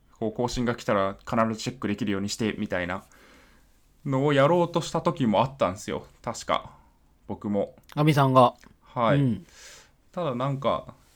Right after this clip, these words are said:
Speaker 1: そうですね。なぜか続かなかったですね。なんでだろうな。まあ、結局なんか、ブログも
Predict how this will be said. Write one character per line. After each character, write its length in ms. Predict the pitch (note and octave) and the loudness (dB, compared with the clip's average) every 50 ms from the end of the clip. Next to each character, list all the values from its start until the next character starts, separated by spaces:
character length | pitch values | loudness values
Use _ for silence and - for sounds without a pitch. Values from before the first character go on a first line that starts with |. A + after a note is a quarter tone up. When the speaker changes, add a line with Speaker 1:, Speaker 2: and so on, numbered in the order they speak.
| _ _ | _ _
Speaker 1:
そ 240 | - - - C#3 A2+ | -20 -12 -8 -6 -6
う 20 | F#2+ | -4
で 80 | G2+ | -6
す 140 | G#2 - - | -8 -10 -8
ね。 440 | A2+ G#2 G2 F#2+ F2+ F#2 F#2 - - - _ _ _ _ _ _ _ _ _ _ _ _ _ _ _ _ _ - - _ _ _ _ _ | -4 -4 -2 -2 -2 -4 -8 -10 -16 -20 _ _ _ _ _ _ _ _ _ _ _ _ _ _ _ _ _ -20 -20 _ _ _ _ _
な 200 | C3 B2+ C3+ C3+ | -10 -8 -6 -6
ぜ 80 | B2+ B2+ | -6 -6
か 100 | B2+ A#2 | -6 -8
続 260 | A2+ - A#2 A2 A#2 | -8 -8 -8 -8 -4
か 120 | A2+ A#2+ A2+ | -2 0 -2
な 100 | A2+ A2 | 0 0
か 60 | A2 | -2
っ 100 | - - | -6 -6
た 100 | - E2+ | -10 -10
で 60 | G2 | -10
す 80 | - - | -10 -10
ね。 260 | C2+ A#1 - A2 - - _ _ _ _ _ _ _ _ _ _ _ _ _ _ _ - - - - | -12 -12 -12 -12 -16 -20 _ _ _ _ _ _ _ _ _ _ _ _ _ _ _ -20 -20 -20 -14
な 140 | A#2+ C3+ D#3 | -12 -10 -8
ん 80 | D#3 A2+ | -8 -8
で 60 | F#2+ | -6
だ 80 | F#2+ F#2 | -6 -6
ろ 120 | F2+ F#2 | -6 -6
う 40 | F#2+ | -4
な。 420 | F#2 F#2 F#2+ F#2+ F#2 F#2 F#2 G2+ - _ _ - - - - - - _ _ _ _ | -4 -2 -2 -2 -2 -4 -6 -8 -14 _ _ -20 -20 -20 -20 -20 -20 _ _ _ _
ま 160 | A#2+ A#2+ A#2+ | -6 -4 -4
あ、 60 | A2+ G#2+ | -4 -4
結 200 | - B2+ A#2+ - | -6 -10 -12 -8
局 180 | - A3 A3+ A3+ | -6 -4 -2 0
な 100 | G#3 G#3+ | 0 0
ん 80 | G#3 | 0
か、 320 | G#3+ A#2+ G#2 D#2+ - - - - - - - _ _ - - | 2 2 2 2 0 -4 -12 -18 -20 -20 -20 _ _ -14 -10
ブ 80 | A#2 | -6
ロ 120 | B2+ D3+ D3+ | -6 -4 -4
グ 440 | F3 F3 F3 E3+ E3 E3 E3 E3 D#3+ | -4 -2 -2 -2 -2 0 0 0 0
も 400 | D#3 D#3+ D#3 D#3 D3+ - - | 0 0 0 0 -2 -4 -6